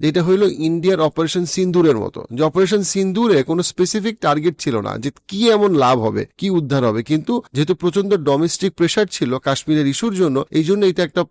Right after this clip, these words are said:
মানে, কি বলবো, পিটি পলিটিক্যাল গেইনের জন্য অপারেশন সিন্দুর করা হয়েছিল হাউকাউ করে, এবং এটা ব্যাকফায়ার করছে। মিস্টার প্রবীণ বলতেছেন আমেরিকার এই অ্যাটাক ব্যাকফায়ার করবে কি করবে না সেটা উনি বলতেছেন না, উনি বলতেছে যে এই অ্যাটাকটা ইরানের এমন কোনো ক্ষতি করে নাই,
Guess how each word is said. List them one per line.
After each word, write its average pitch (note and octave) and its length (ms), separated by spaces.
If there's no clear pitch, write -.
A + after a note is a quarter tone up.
মানে, A2+ 280
কি D3 160
বলবো, A#2+ 260
পিটি F#3+ 340
পলিটিক্যাল E3 540
গেইনের D3+ 380
জন্য F#3 420
অপারেশন D3 460
সিন্দুর C3+ 380
করা A2 240
হয়েছিল G#2 340
হাউকাউ A#2 480
করে, D#3 180
এবং D#3+ 220
এটা C#3 220
ব্যাকফায়ার A#2 480
করছে। - 260
মিস্টার D#3 220
প্রবীণ E3+ 340
বলতেছেন D#3 440
আমেরিকার F3 360
এই G3+ 60
অ্যাটাক F#3 240
ব্যাকফায়ার C#3+ 400
করবে F3 280
কি F3+ 120
করবে D#3+ 240
না D#3 100
সেটা C#3+ 220
উনি C#3 140
বলতেছেন A2 400
না, D3+ 60
উনি D3+ 180
বলতেছে D#3 300
যে E3+ 100
এই D3+ 160
অ্যাটাকটা B2 640
ইরানের F3 360
এমন D#3+ 200
কোনো E3 180
ক্ষতি C#3+ 340
করে - 240
নাই, - 120